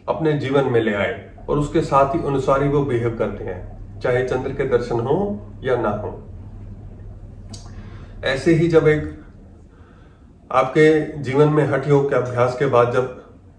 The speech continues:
आप स्वस्थ हो जाएंगे, थोड़े अभ्यासी हो जाएंगे,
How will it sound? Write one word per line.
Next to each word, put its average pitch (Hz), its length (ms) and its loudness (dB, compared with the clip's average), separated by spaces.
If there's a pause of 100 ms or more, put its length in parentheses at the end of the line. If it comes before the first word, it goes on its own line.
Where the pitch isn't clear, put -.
(140)
आप - 140 -4
स्वस्थ - 340 -4
हो 123 100 0
जाएंगे, 113 480 2
थोड़े 123 260 2
अभ्यासी 117 460 -2
हो 117 100 0
जाएंगे, 117 640 -2